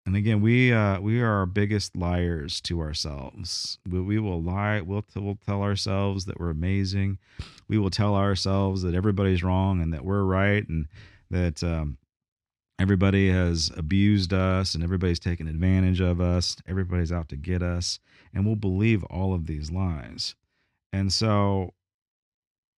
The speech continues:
Peterson will say, "Look, we need to, we need to turn in and we need to face the hard truth about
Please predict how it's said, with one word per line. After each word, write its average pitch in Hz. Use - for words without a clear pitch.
Peterson 123
will 95
say, 92
"Look, 101
we 104
need 120
to, 98
we 101
need 113
to 101
turn 113
in 95
and 92
we 95
need 95
to 87
face 104
the -
hard 98
truth 85
about 101